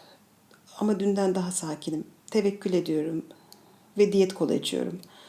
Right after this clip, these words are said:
Ee, şekerli unlu mamuller tüketiyorum, dualar ediyorum. Gıdaya düşkün, hala umudu olan bir kadın nasıl hayal kırıklığıyla baş ederse işte ben de baş etmeye çalışıyorum.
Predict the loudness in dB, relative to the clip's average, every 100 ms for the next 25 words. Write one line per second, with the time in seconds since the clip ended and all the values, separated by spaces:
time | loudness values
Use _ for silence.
0 | -20 -20 -20 -20 -10 -8 -6 -10 -6 0
1 | 2 4 4 4 4 6 6 4 4 2
2 | 0 -2 -2 -2 0 -2 -2 2 4 4
3 | 4 2 0 -4 -6 -6 -10 -14 -20 -14
4 | -10 0 2 4 4 4 2 -2 -4 0
5 | 0 -2 0 2 4 4 4 4 4 4
6 | 2 0 -2 0 2 4 4 2 0 0
7 | 0 0 -2 2 4 4 4 2 0 -2
8 | -2 -2 0 0 2 2 2 0 -2 0
9 | 0 0 -4 -6 -6 -8 -10